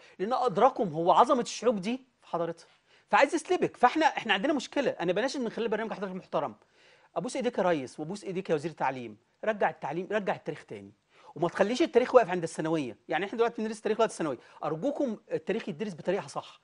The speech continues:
إحنا التاريخ للأسف طريقة جافة جدا، أنا تخيل حضرتك عملت حلقة عن العملات بتاعتنا، عن الآثار الموجودة عليها، وعملت سألت ناس،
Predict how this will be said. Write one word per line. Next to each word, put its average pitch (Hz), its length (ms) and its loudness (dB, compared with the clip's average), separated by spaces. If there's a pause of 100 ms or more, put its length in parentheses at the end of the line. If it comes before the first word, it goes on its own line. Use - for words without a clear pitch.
(160)
إحنا 190 120 -8
التاريخ 277 220 -6
للأسف 226 460 0 (500)
طريقة 247 240 8
جافة 240 280 2
جدا، 165 380 -2 (260)
أنا 180 80 -4
تخيل 285 220 2
حضرتك 285 320 0
عملت 220 260 -4
حلقة 220 340 0
عن 156 200 4
العملات 160 360 0
بتاعتنا، 185 440 -4
عن 151 100 0
الآثار 190 280 -2
الموجودة 165 300 0
عليها، 127 220 -4 (180)
وعملت 285 240 -2
سألت 277 320 0
ناس، 143 280 -4